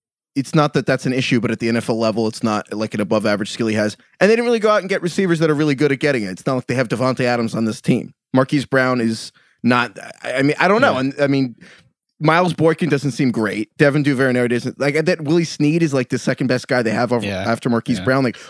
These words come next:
Speaker 1: who's actually getting open on the boundaries? Or is it just, I don't know, or am I off the mark here, D K?
Speaker 2: No, I think that's part of it. They, they, you know, they didn't make big upgrades in terms of the offensive skill players over the offseason. In fact, they got rid of Hayden Hurst. Not that he was, like, the key to everything, but, like, you know,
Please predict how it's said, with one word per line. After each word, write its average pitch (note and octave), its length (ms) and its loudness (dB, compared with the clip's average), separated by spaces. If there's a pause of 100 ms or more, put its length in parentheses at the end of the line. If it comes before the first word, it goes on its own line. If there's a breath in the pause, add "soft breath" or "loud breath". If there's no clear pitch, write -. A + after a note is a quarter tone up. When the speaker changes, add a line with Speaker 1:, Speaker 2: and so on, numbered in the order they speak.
Speaker 1:
who's G3+ 160 4
actually G3 240 2
getting D#3+ 260 2
open D#3+ 280 0
on C#3 100 0
the C3 80 0
boundaries? A#2 440 -2
Or D3+ 140 2
is C#3 80 0
it D3 60 -4
just, - 240 -6 (220)
I D#3 80 4
don't E3 120 4
know, A2 120 0
or G#2 160 0
am A#2 80 0
I B2 80 2
off B2 160 0
the A2+ 80 -4
mark A#2+ 240 -2
here, F#2+ 100 -6
D F2+ 140 -10
K? E2 200 -12 (520 loud breath)
Speaker 2:
No, G#3+ 80 6
I E3+ 80 6
think F3+ 160 6
that's D#3 120 2
part C3 220 0
of C3 80 0
it. D#3+ 140 2
They, C3+ 140 0
they, A#2+ 500 -2
you A#2+ 160 -4
know, A2 160 -4
they A2+ 160 0
didn't A#2 260 -2
make A2 240 -4
big A#2 200 0
upgrades A2+ 420 0
in A2 80 -2
terms A2 280 -4
of G#2+ 60 -4
the G#2 80 -2
offensive G#2 460 -4
skill G#2 240 -2
players A2 280 -2
over G#2 120 -4
the G2 80 -2
offseason. B2 460 0
In A2 100 -2
fact, G#2+ 180 -4
they G2+ 80 -6
got G2+ 240 -2
rid A2 140 -2
of G2+ 80 -6
Hayden G#2+ 260 -2
Hurst. A2 260 -2
Not A#2 180 2
that A2 100 -2
he C3 160 0
was, B2+ 240 0
like, A2 140 -4
the G#2+ 100 -10
key B2+ 260 -4
to A2 160 -2
everything, A#2 460 0
but, C3+ 120 2
like, A2 320 -4
you D3 80 -2
know, A2 200 -2